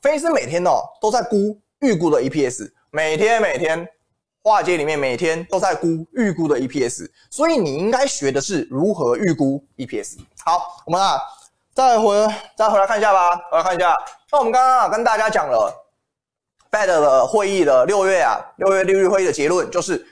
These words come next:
宽松它愿意延续。哦，宽松愿意延续，但想要更强，没门呐，没门！你想得美哦，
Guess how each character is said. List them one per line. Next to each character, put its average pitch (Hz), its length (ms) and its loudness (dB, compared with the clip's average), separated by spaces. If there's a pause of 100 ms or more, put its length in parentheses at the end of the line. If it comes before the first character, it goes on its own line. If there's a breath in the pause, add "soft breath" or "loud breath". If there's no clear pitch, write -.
(280 loud breath)
宽 302 280 0
松 311 220 2
它 277 140 -2
愿 240 200 0
意 190 120 0
延 113 140 -2
续。 - 300 -12 (340)
哦， 117 100 -10
宽 247 200 -2
松 269 160 0
愿 254 160 4
意 - 20 2
延 180 120 0
续， 190 400 -2
但 254 100 -2
想 202 120 0
要 190 40 0
更 226 160 -2
强， 117 240 0 (200)
没 143 200 -4
门 151 240 0
呐， 170 80 0 (600)
没 190 180 -2
门！ 180 160 0
你 185 60 -4
想 170 200 -4
得 185 120 0
美 175 320 -2
哦， 139 320 4